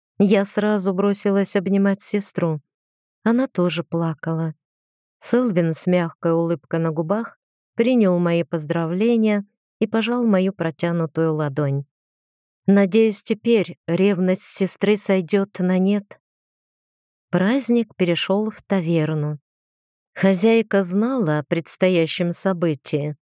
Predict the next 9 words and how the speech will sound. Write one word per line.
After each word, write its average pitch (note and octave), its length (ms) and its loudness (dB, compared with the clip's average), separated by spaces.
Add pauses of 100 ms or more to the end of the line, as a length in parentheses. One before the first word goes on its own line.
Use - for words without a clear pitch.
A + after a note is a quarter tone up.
(120)
приготовила G#3+ 760 2
сладкий E3+ 560 -2
пирог A3+ 460 -2 (240)
и A3+ 100 2
вытащила B3 640 0
бочку A3+ 420 -2
меда E3+ 460 0
из - 160 -6
погреба. D#3 580 -4